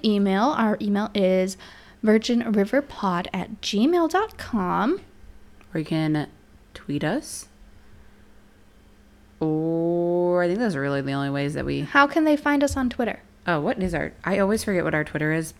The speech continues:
Speaker 2: You can also tweet at us at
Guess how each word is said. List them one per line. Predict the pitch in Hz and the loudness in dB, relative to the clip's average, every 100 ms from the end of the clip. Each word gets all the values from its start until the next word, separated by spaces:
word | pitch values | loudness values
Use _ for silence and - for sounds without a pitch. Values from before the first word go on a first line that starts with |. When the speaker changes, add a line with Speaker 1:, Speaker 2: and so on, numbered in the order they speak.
| - - - | -20 -8 2
Speaker 2:
You | 208 | 6
can | 220 | 8
also | 233 240 190 | 6 6 2
tweet | - - 262 | 2 2 6
at | 285 156 147 | 8 8 8
us | 143 156 - - - - - - - | 6 4 0 -10 -14 -18 -20 -16 -2
at | 202 185 151 | 4 4 4